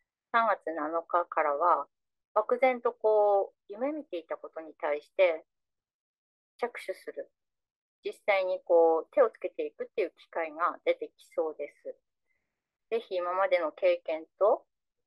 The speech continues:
あの、自分の感情、感覚を生かして、それを、あの、現実に動かしていくっていうことを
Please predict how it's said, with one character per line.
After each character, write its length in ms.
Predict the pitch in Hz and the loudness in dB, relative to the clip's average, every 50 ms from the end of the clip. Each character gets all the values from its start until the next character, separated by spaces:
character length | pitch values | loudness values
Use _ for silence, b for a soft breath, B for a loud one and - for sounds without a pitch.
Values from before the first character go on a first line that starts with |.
| _ _ | _ _
あ 80 | - 175 | -10 -10
の、 460 | 160 151 147 143 143 143 143 139 127 _ _ _ _ - | -8 -8 -6 -6 -6 -4 -6 -6 -8 _ _ _ _ -10
自 100 | 180 170 | -6 -2
分 240 | 165 175 170 175 175 | -2 -2 -2 0 0
の 400 | 170 170 165 165 156 160 - - _ _ _ _ _ _ _ _ _ _ _ _ _ _ _ | 0 0 2 2 0 -2 -4 -6 _ _ _ _ _ _ _ _ _ _ _ _ _ _ _
感 280 | - - - 214 226 226 220 220 214 208 - - | -8 -4 -2 -2 -2 -4 -6 -10 -12 -10 -2 4
情、 340 | 190 185 180 175 170 156 - _ - - - _ _ - | 6 6 8 6 4 2 -2 _ -6 -6 -6 _ _ -8
感 280 | - 202 196 202 202 - | -4 -4 -4 -4 -4 -2
覚 440 | - 185 - - 190 180 175 170 | -2 -2 0 0 0 2 2 2
を 60 | 160 - | 0 -2
生 120 | - - _ _ | -6 -14 _ _
か 160 | - 196 202 - | -2 0 0 -2
し 160 | - - _ _ _ _ | -4 -12 _ _ _ _
て、 240 | - 185 175 175 - _ _ _ _ _ _ _ _ _ _ _ _ - | -2 -2 -2 -2 -6 _ _ _ _ _ _ _ _ _ _ _ _ -8
そ 60 | 214 | -2
れ 140 | 208 196 190 | 0 2 4
を、 280 | 208 233 208 - - _ _ _ _ _ | 4 4 4 2 0 _ _ _ _ _
あ 80 | - 170 | -12 -12
の、 220 | 165 165 165 160 _ _ _ | -12 -12 -16 -20 _ _ _
現 300 | 190 196 196 202 202 185 | -4 -4 -4 -6 -8 -10
実 320 | 196 196 - _ - 196 | -12 -14 -14 _ -12 -10
に 260 | 196 196 190 190 247 - _ _ _ _ _ _ - | -10 -8 -8 -10 -12 -14 _ _ _ _ _ _ 0
動 180 | 190 190 190 | 2 2 2
か 160 | - - 185 | 2 2 0
し 120 | - - _ - | 0 -2 _ -6
て 100 | 160 160 | -6 -6
い 60 | 160 | -6
く 160 | _ - 254 | _ -12 -14
っ 20 | - _ | -12 _
て 60 | - - | -4 -4
い 40 | |
う 40 | 277 | -4
こ 140 | - - 320 | -2 -4 -2
と 200 | - - 294 190 151 151 | 2 4 6 8 8 6
を 100 | 135 - | 6 2